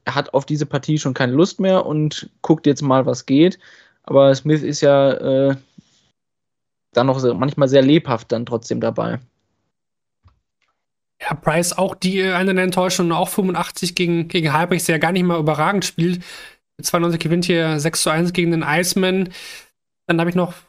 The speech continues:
Speaker 2: Gary Anderson oft notiert, gegen Vandenberg rausgegangen, war wohl auch ein bisschen angeschlagen, nicht ganz fit, Gary, gegen Steve Beaton ja auch schon kämpfen müssen in der ersten Runde.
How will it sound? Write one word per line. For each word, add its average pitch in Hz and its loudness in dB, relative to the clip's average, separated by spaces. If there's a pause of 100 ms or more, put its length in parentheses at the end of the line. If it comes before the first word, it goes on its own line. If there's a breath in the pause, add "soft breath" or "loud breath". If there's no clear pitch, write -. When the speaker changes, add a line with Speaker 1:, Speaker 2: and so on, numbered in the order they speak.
(140)
Speaker 2:
Gary 175 0
Anderson 202 0
oft 185 -4
notiert, 202 -2
gegen 185 0
Vandenberg 185 0
rausgegangen, 185 0
war 180 0
wohl 185 0
auch 165 0
ein 170 0
bisschen 180 -2
angeschlagen, 185 0
nicht 175 -2
ganz 170 -2
fit, - -4
Gary, 185 0
gegen 180 -2
Steve 175 -2
Beaton 185 -2
ja 170 0
auch 175 -2
schon 180 -4
kämpfen 202 -2
müssen 185 -2
in 180 -2
der 175 0
ersten 185 -2
Runde. 190 0